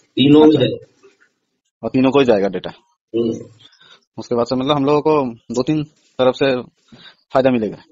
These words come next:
Speaker 1: हम्म।
Speaker 2: Service के बाद भी।
Speaker 1: तीन, दो, दो sector तो confirm है, दो जगह।
Speaker 2: हाँ, दो sector तो कन्फर्म है।
Speaker 1: home ministry तो सभी ministry का बाप होता है।
Speaker 2: हाँ,
Speaker 1: तो
Speaker 2: होम
Speaker 1: कभी छोटी तो जाएगा ही।
Speaker 2: हम्म।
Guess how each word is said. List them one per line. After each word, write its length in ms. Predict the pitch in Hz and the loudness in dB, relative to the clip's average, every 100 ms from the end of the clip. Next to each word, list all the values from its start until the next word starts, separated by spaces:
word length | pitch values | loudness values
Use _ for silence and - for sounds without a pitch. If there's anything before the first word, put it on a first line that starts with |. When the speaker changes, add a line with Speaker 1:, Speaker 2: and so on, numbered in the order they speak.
| - _ _ | -20 _ _
Speaker 1:
हम्म। 640 | 117 123 113 113 - - | -4 -2 -2 -6 -16 -16
Speaker 2:
Service 300 | - 117 113 | -8 -8 -4
के 100 | 113 | -4
बाद 160 | 101 | -4
भी। 140 | 98 175 - - - | -8 -16 -20 -20 -10
Speaker 1:
तीन, 260 | - 123 - - - _ _ _ _ | -6 -4 -6 -10 -20 _ _ _ _
दो, 320 | - 117 135 | -10 -4 -4
दो 240 | 131 151 - | 0 0 2
sector 220 | 139 151 | 0 0
तो 80 | 156 | 0
confirm 400 | 147 139 156 151 | 0 2 4 4
है, 100 | 139 | 2
दो 80 | 127 | -2
जगह। 200 | - - | -6 -6
Speaker 2:
हाँ, 80 | 127 | -2
दो 140 | 123 | -2
sector 220 | 131 - | -2 -4
तो 60 | 143 | -4
कन्फर्म 320 | - 117 120 | -4 -4 -8
है। 60 | 113 - _ - - _ _ _ _ 494 - - _ _ _ - - - _ _ - - | -10 -16 _ -16 -16 _ _ _ _ -6 -6 -18 _ _ _ -20 -20 -20 _ _ -20 -10
Speaker 1:
home 100 | 123 | -4
ministry 420 | 127 127 123 131 | 0 0 -2 -2
तो 80 | 123 | -2
सभी 240 | 120 117 | 0 0
ministry 360 | 131 123 - 139 | 2 2 0 -4
का 100 | 127 | 0
बाप 180 | 127 120 | 0 0
होता 200 | 120 117 | -2 -2
है। 60 | - - _ _ - | -4 -6 _ _ -2
Speaker 2:
हाँ, 260 | 127 113 | 0 0
Speaker 1:
तो 60 | 107 | -2
Speaker 2:
होम 140 | 104 | -4
Speaker 1:
कभी 100 | 123 | -4
छोटी 300 | 123 117 - | -4 -4 -4
तो 60 | - | -4
जाएगा 260 | 127 139 135 | 2 4 4
ही। 100 | 120 - _ _ - | 0 -10 _ _ -4
Speaker 2:
हम्म। 300 | 131 110 95 | -2 -2 -8